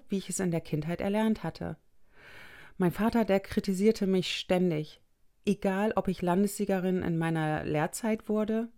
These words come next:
auch hier gab es noch Kritikpunkte zu finden. Also es ist unfassbar. Ich hab ja, ähm, Verkäuferin gelernt und, ähm, ja, ich war Landessiegerin aus Bremen neunzehnhundertfünfundneunzig. <laughs> Ja, und, ähm,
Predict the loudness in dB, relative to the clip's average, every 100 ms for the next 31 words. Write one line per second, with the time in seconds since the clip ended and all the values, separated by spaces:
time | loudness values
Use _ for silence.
0 | -4 -4 -4 -6 0 2 2 0 0 -2
1 | -4 -4 -6 -8 -8 -12 -6 -4 -4 -4
2 | -4 -2 -2 0 0 2 2 2 2 2
3 | 0 0 0 -2 -4 -16 -16 -12 -6 -6
4 | -6 -12 -14 -20 _ -2 -2 4 6 8
5 | 6 4 0 2 0 -4 -12 -20 -20 -18
6 | -10 0 0 0 0 2 2 2 0 -2
7 | -4 -14 -20 -20 -20 -20 -10 2 4 6
8 | 4 2 0 -4 -2 2 4 4 2 0
9 | 2 0 -2 -2 -2 -2 -2 -2 -6 -6
10 | -2 0 0 -2 -2 -4 -6 -6 -6 -6
11 | -10 -10 -6 -6 -4 -4 -6 -2 -4 -4
12 | -12 -20 -18 -18 -10 0 0 2 2 2
13 | 0 0 0 0 -2 -2 0 -2